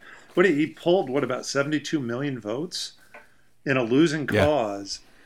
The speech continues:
Speaker 1: uh, that there is a groundswell of support, and, and not just in the, you know, sort of, um, you know, soundbite friendly, you know, a hangar of a, of, you know, of a Georgia airfield where he's meeting, you know, voters,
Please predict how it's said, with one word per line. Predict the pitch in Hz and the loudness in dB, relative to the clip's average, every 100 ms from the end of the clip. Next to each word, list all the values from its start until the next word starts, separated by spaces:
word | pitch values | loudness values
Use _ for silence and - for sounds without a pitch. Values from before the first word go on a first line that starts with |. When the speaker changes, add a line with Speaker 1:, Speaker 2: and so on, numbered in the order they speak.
| - - _ | -20 -20 _
Speaker 1:
uh, | 127 123 123 | -4 -2 0
that | 123 135 123 | 0 0 6
there | 175 160 | 8 8
is | 185 220 | 6 4
a | 185 | 0
groundswell | 113 120 117 110 - 131 117 113 | 0 2 2 0 -6 -2 0 -2
of | 104 | -4
support, | - 120 - 113 107 113 | -8 -8 -6 -4 -4 -4
and, | 113 110 | -8 -8
and | 123 117 120 | -8 -6 -2
not | 147 160 | -2 -2
just | 156 139 - | -2 -4 2
in | 147 131 | 0 2
the, | 123 117 113 - | -2 -2 -4 -8
you | 131 | -6
know, | 117 117 | -4 -4
sort | - 135 117 | -6 -4 -2
of, | 110 101 - | -2 -6 -4
um, | 110 107 107 - _ _ _ _ - - - | -2 -4 -6 -18 _ _ _ _ -18 -16 -4
you | 139 | 0
know, | 120 107 | 2 0
soundbite | - - 139 139 123 117 - | -2 2 4 6 4 2 -2
friendly, | - 123 120 120 110 101 - - - _ - | -2 -2 -2 -4 -6 -10 -16 -20 -20 _ -12
you | 127 | -6
know, | 117 113 113 107 113 | -2 -2 -2 -4 -6
a | 104 | -6
hangar | - 143 143 139 120 113 | 2 4 4 2 2 -2
of | 107 | -2
a, | 123 | -6
of, | 127 113 107 | -4 -6 -8
you | 170 123 | -12 -6
know, | 110 | -6
of | 101 | -6
a | |
Georgia | 104 127 127 113 | -6 -2 -2 -2
airfield | 104 127 135 - 110 113 110 | -4 -2 -2 -2 -4 -4 -6
where | 113 | -6
he's | 107 107 | -6 -8
meeting, | 110 117 113 110 123 | -6 -4 -4 -6 -12
you | 120 | -8
know, | 107 | -8
voters, | 101 120 120 110 104 | -2 -2 0 -2 -4